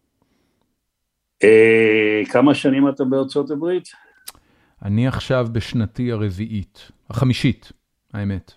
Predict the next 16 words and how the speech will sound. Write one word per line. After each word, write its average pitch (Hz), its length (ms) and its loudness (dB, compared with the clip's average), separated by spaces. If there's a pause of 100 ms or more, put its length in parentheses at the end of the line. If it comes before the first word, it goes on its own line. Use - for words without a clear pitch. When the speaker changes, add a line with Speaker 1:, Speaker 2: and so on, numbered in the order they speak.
(100)
Speaker 1:
אז 113 160 -4
יש 127 60 -6 (240)
לי 170 60 -10
בשורה 175 400 0
מרה 175 300 0
בשבילך, 110 500 -2 (200)
אתה 117 100 2
לעולם 117 560 4 (500)
תישאר 127 460 2
באותו 123 380 2
מצב 110 520 2
של, 95 480 -2
אה, 90 440 -2
זומבי, 92 500 0
זאת 85 180 -12
אומרת, 87 380 -4